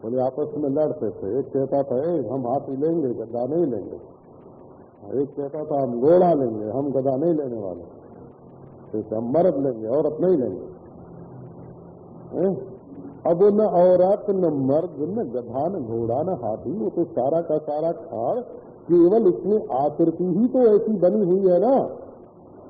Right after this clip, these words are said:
तो तत्व दृष्टि जो है, तत्व दृष्टि, देखो, तत्, तत् माने घोड़ा, तत्, तत् माने हाथी,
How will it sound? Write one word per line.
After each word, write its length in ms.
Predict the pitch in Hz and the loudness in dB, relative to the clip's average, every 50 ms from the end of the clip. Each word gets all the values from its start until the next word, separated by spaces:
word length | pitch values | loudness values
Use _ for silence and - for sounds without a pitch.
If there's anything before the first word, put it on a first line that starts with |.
| - - - - - - - - - - - | -20 -20 -20 -20 -20 -20 -20 -20 -18 -8 -4
तो 80 | 170 165 | -4 -4
तत्व 600 | - - - - 160 - - - - 240 262 240 | -4 -4 -2 0 0 0 0 0 0 2 4 4
दृष्टि 400 | 196 196 185 - - - 180 185 | 6 4 4 2 0 -2 -2 0
जो 240 | 170 156 165 156 | 4 6 6 6
है, 240 | 139 135 147 185 240 | 6 4 4 2 2
तत्व 380 | - - 185 190 190 185 180 165 | 2 2 2 2 2 2 0 2
दृष्टि, 420 | 143 151 127 - - - 107 92 - - - - - - - - - - - - - - - - - - - - - - - - - - _ _ - - - - _ - - | 2 0 -2 -2 -6 -8 -8 -8 -10 -12 -20 -20 -20 -20 -20 -20 -20 -20 -20 -20 -20 -20 -20 -20 -20 -20 -20 -20 -20 -20 -20 -20 -20 -20 _ _ -20 -20 -20 -20 _ -16 -8
देखो, 280 | 131 143 185 180 196 190 | -2 0 0 2 0 -2
तत्, 680 | - - - 214 214 214 190 - - - - - - | -2 -2 -2 0 2 2 2 0 -4 -8 -6 0 2
तत् 200 | 185 196 196 - | 2 2 2 0
माने 320 | 190 190 190 196 208 214 | -2 0 0 0 0 0
घोड़ा, 400 | 190 170 175 196 202 190 147 104 - - - - - - - - - - - - - - - - - - - - - - - - - - - | 2 4 6 6 6 4 2 0 -2 -6 -12 -16 -18 -18 -20 -20 -20 -20 -18 -18 -18 -18 -20 -20 -20 -20 -20 -20 -20 -20 -20 -20 -14 -4 0
तत्, 400 | 190 196 196 - - - - - | 2 2 2 2 0 -2 0 2
तत् 220 | 190 208 - - 180 | 2 2 2 2 0
माने 260 | 180 190 196 202 208 | 0 2 2 2 0
हाथी, 540 | 185 175 175 180 175 175 202 208 196 151 | 0 0 0 0 2 2 2 4 4 2